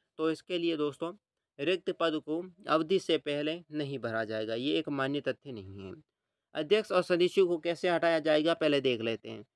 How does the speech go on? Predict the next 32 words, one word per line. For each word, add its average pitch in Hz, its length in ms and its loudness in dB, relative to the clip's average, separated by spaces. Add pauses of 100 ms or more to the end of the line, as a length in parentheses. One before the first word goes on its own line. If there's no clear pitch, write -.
(140)
एक 175 200 -2
में 196 140 0
देखो, 180 240 0
अध्यक्ष 190 500 0
और 175 240 2
राज्य 156 500 2
आयोग 147 400 0
का 147 160 0
कोई 147 260 -4
भी 147 120 -6
सदस्य 147 400 -4
अपने 156 220 -2
पद 143 320 -6
में 147 160 -2
केवल 139 260 -8
उसी 185 280 -4
दशा 165 260 -2
में 160 140 0
राष्ट्रपति 156 460 -6
के 156 160 0
आदेश 147 440 -2
द्वारा 143 280 0
हटाया 143 300 -2
जाएगा 139 340 -4
जो 151 200 -4
सिद्ध 139 340 -6
कदाचार 135 400 -2
अथवा 135 260 -2
असमर्थता 143 680 -4
में 127 120 -6
युक्त 120 300 -6
हो। 143 200 -10